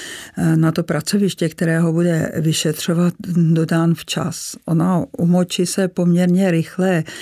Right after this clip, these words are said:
mění P H a když se to P H změní, tak tam pak najdete třeba krystalky, já nevím, fosforečnanů, které by tam jinak nebyly. Takže taková představa, že na večerní procházce odchytím od psa moč a ráno ho vezmu do laboratoře, to opravdu nejde.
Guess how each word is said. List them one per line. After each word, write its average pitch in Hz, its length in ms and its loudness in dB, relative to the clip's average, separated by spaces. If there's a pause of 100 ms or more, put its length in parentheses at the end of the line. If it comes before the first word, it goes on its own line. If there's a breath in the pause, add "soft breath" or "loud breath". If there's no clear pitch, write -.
(180 loud breath)
mění 170 380 4
P 175 300 0
H 151 400 -4 (680 loud breath)
a 160 340 0
když 160 320 0
se - 180 -2
to 175 160 -4
P 175 220 -2
H 185 220 0
změní, 160 520 2
tak 165 200 -4
tam 165 200 -2
pak 180 220 -8
najdete 160 680 0
třeba 165 300 -4
krystalky, 165 800 -4
já 151 220 -2
nevím, 160 340 0
fosforečnanů, 170 960 0 (260 loud breath)
které 170 280 0
by 160 100 0
tam 165 220 2
jinak 160 300 2
nebyly. 160 360 -2
Takže 160 340 -4
taková 180 380 -2
představa, 175 640 -4 (440 loud breath)
že 170 220 0
na 156 120 2
večerní 170 500 0
procházce 165 800 -2
odchytím 165 640 -2
od 185 160 -4
psa - 260 -4
moč 160 400 0
a 165 120 -2
ráno 156 280 0
ho 160 140 0
vezmu 160 300 -2
do 151 120 0
laboratoře, 156 680 -2
to 160 160 -6
opravdu 160 440 -2
nejde. 156 380 2